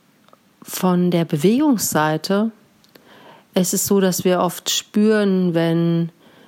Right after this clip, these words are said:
wir nicht so in Kohärenz sind mit uns. Also man merkt zum Beispiel, dass man müde ist oder totale Bewegungslust hat. Schlimm ist, wenn man wirklich Bewegungsdrang hat und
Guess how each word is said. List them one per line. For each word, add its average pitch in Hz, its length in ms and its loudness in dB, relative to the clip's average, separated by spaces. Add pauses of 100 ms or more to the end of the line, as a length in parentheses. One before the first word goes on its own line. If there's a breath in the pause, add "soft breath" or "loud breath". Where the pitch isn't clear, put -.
(100)
wir 170 260 0
nicht 165 380 0
so 156 540 -2
in 170 240 0
Kohärenz 147 720 -2
sind 175 340 -2
mit 170 160 -4
uns. 180 520 -2
Also 151 440 -2 (1080 loud breath)
man 156 180 -2
merkt 151 280 -4
zum 156 160 -4
Beispiel, 147 360 -4
dass 147 140 -8
man 151 340 -2
müde 202 280 2
ist 170 640 -4
oder 147 560 -2 (840 loud breath)
totale 170 720 -4 (420)
Bewegungslust 196 920 0
hat. 208 440 -2
Schlimm 196 400 0
ist, 202 200 -4
wenn 170 120 -2
man 165 340 -2
wirklich 170 240 -6
Bewegungsdrang 165 1040 -4
hat 240 260 -2
und 175 340 -2